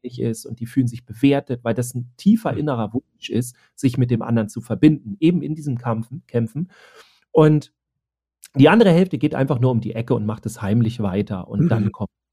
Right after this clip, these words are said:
Speaker 1: mit rein. Und dann wundern wir uns am Ende, „Wie könnt ihr das bloß machen? Wir haben's doch verboten“ <laughs> und
Speaker 2: Mhm.
Speaker 1: alles. Herzenswunsch nicht zu erfüllen. Ist genauso wie,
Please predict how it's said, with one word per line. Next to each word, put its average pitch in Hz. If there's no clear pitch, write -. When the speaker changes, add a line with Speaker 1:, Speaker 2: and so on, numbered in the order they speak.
Speaker 1:
mit -
rein. 92
Und 120
dann 180
wundern 165
wir 139
uns 127
am 123
Ende, 127
„Wie 190
könnt 175
ihr 151
das 135
bloß 120
machen? 120
Wir 117
haben's 123
doch 113
verboten“ 165
<laughs> -
und 165
Speaker 2:
Mhm. 123
Speaker 1:
alles. 127
Herzenswunsch 143
nicht 123
zu 135
erfüllen. 117
Ist 101
genauso 135
wie, 139